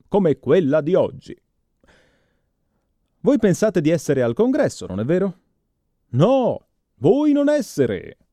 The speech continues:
Voi essere a Cape Carnivorous, und noi, scienziati stranieri che aiutiamo der governo americano,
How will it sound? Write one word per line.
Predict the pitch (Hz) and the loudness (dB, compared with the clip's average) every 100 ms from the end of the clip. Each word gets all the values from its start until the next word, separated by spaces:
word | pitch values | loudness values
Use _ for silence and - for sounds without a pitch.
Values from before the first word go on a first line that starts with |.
| _ _ - | _ _ -4
Voi | 139 190 | 2 4
essere | 185 170 147 151 | 2 0 -2 0
a | 143 | -2
Cape | - 131 143 120 135 | -4 0 0 0 -4
Carnivorous, | 123 131 127 180 202 120 85 82 - _ _ _ | -2 -4 0 0 2 0 -4 -12 -20 _ _ _
und | 139 196 185 165 | -2 0 0 0
noi, | 165 247 226 143 104 82 | 2 2 4 2 0 -8
scienziati | - 101 95 - 120 196 214 196 190 | -16 -14 -14 -8 -6 -4 -4 -4 -4
stranieri | 170 214 233 240 220 139 92 76 | -2 -2 0 -2 -2 -4 -4 -10
che | 101 110 | -12 -10
aiutiamo | 107 143 151 120 139 180 131 101 | -6 -4 -4 -2 -4 -4 -6 -8
der | 98 117 117 | -4 -4 -4
governo | 110 - 131 151 120 110 92 | -6 -4 -4 -4 -6 -6 -8
americano, | 80 90 90 120 127 180 233 262 | -10 -14 -14 -10 -6 -4 -2 -4